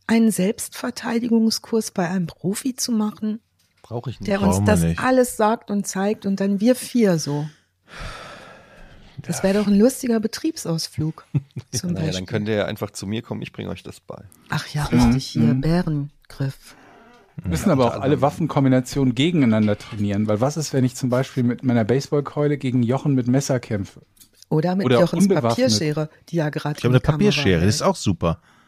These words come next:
Speaker 4: Die ist auch genauso gut wie ein Messer
Speaker 1: Hatten wir
Speaker 4: eigentlich.
Speaker 1: doch einen Scherenmörder. Es war doch in Düs-, war in Düsseldorf war der Scherenmörder. Erinnert ihr euch mit der Kaiserschere?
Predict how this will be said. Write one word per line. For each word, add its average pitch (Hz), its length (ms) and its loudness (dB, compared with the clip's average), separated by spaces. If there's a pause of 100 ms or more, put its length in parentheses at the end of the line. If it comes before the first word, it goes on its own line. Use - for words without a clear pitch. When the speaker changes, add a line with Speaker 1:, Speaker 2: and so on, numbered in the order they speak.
(260)
Speaker 4:
Die 117 60 -4
ist 123 160 -6
auch 127 80 0
genauso 135 340 2
gut 113 200 -4
wie 113 60 -2
ein 101 80 2
Messer 113 280 0
Speaker 1:
Hatten 233 100 4
wir 220 100 4
Speaker 4:
eigentlich. 214 160 2
Speaker 1:
doch - 60 -6
einen 220 120 2
Scherenmörder. 208 720 0
Es - 160 -8
war 285 100 -2
doch 220 160 0
in 196 120 0
Düs-, 190 260 -2
war 143 120 0
in 147 200 -2
Düsseldorf 151 560 -2
war 147 80 -6
der 151 160 -4
Scherenmörder. 147 640 -4
Erinnert 143 400 -6
ihr 233 100 -6
euch 240 180 -8
mit 170 160 -6
der 156 80 -4
Kaiserschere? 208 880 -4